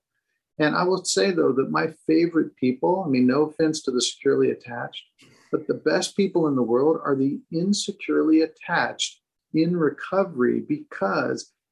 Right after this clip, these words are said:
it brings consciousness with it. Because the path through it is the avoidant has to move through the anxious attachment before they become into the secure attachment. But the person that makes that trip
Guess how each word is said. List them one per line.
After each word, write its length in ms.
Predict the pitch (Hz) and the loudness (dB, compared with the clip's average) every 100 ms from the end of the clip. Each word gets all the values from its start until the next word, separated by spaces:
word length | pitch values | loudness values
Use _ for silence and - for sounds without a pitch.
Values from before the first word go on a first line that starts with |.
| - | -2
it 180 | 156 147 | -2 0
brings 260 | 180 180 | -2 -2
consciousness 840 | - - 165 196 196 139 - 117 - | -6 -10 -4 -2 -2 -6 -4 -8 -8
with 160 | - - | -14 -12
it. 160 | 98 - _ _ _ - | -16 -16 _ _ _ -8
Because 260 | 147 156 | -2 0
the 140 | 143 147 | 0 -4
path 400 | 170 190 196 - | -2 0 0 0
through 200 | 170 165 | 2 4
it 60 | |
is 140 | 131 117 | 2 0
the 120 | 127 | 0
avoidant 640 | 123 123 170 196 156 135 - _ _ - 131 123 | 0 0 2 2 0 -6 -8 _ _ -10 -8 -2
has 220 | 151 156 | 0 2
to 80 | 143 | 2
move 400 | 143 170 190 - | 2 2 0 0
through 140 | 151 | 0
the 180 | 135 127 | 2 0
anxious 380 | 156 175 139 - | -2 -4 -6 -6
attachment 580 | - 127 127 - - - | -8 -10 -10 -10 -12 -14
before 340 | _ - 147 | _ -2 0
they 120 | 143 | 2
become 580 | 127 123 - 123 123 120 _ _ _ _ _ 165 | 0 -4 -4 -2 -2 -4 _ _ _ _ _ 0
into 200 | 135 120 | 2 2
the 120 | 117 | -2
secure 440 | - 120 - 127 | -6 -6 0 0
attachment. 540 | 123 - - - - - _ _ _ _ _ | 0 -6 -10 -10 -18 -20 _ _ _ _ _
But 160 | 156 156 | -2 0
the 80 | 151 | -4
person 540 | - 175 196 - 202 | -2 -2 0 0 0
that 260 | 170 135 135 | 0 -4 -2
makes 340 | 143 160 - | 0 0 -4
that 380 | 127 143 170 - | 0 0 0 -4
trip 440 | - 131 151 165 | -4 -2 0 -4